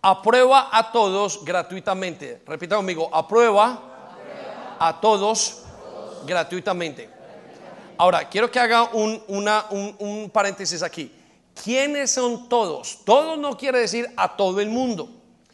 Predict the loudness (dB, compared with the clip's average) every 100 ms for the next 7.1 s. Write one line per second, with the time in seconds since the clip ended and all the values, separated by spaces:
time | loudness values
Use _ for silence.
0 | _ _ -6 -6 -4 -4 -4 -4 -6 -6
1 | -8 -12 -18 -16 -14 -12 -12 -16 -20 -20
2 | -18 -12 -10 -8 -10 -10 -10 -10 -6 -8
3 | -6 -10 -14 -14 -14 -10 -10 -10 _ -12
4 | -12 _ -16 -16 -18 -20 -18 -16 -14 -16
5 | -20 _ _ _ _ _ _ _ _ _
6 | _ _ _ -20 _ -12 -10 -8 -8 -8